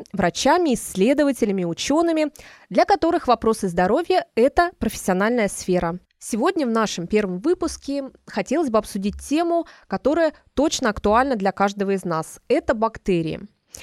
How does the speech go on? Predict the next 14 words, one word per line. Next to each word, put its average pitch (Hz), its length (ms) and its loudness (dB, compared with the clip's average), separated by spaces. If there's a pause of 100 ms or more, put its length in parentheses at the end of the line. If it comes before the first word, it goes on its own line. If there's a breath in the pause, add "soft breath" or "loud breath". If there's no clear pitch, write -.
(500 loud breath)
Если 302 280 0
говорить 247 320 0
точнее, 294 500 0
то 254 380 0
не 202 160 -4
просто 262 400 0
бактерии, 190 680 -2
а 247 280 2
различные 220 500 -2
микроорганизмы, 214 760 -2
которые, 285 520 0
как - 260 -8
выяснили 196 480 0
учёные, 311 640 -2